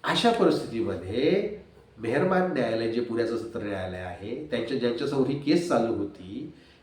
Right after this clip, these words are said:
ज्यांच्यासमोर मी हे आर्ग्युमेंट केलं, हा युक्तिवाद केला की, माझ्या पक्षकाराचं काय म्हणणं आहे या गोष्टीबद्दल, या पोस्टबद्दल, ते मी मेहरबान न्यायालयाला समजावून सांगितलं. आता मेहरबान न्यायालयाने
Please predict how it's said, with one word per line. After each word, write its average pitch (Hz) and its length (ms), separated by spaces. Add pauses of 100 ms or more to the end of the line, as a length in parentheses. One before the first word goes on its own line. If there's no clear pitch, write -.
(120)
ज्यांच्यासमोर 151 500
मी 156 140
हे 147 100
आर्ग्युमेंट 147 600
केलं, 110 240
हा - 140
युक्तिवाद 151 460
केला 104 360
की, - 160
माझ्या 131 520 (400)
पक्षकाराचं 180 580
काय 180 220
म्हणणं 127 240
आहे 120 360
या 127 160
गोष्टीबद्दल, 110 760
या 123 60
पोस्टबद्दल, 95 840 (400)
ते 208 60
मी 214 80 (160)
मेहरबान 147 380
न्यायालयाला 151 280
समजावून 247 320
सांगितलं. - 200 (1800)
आता 190 300
मेहरबान 226 460
न्यायालयाने 156 840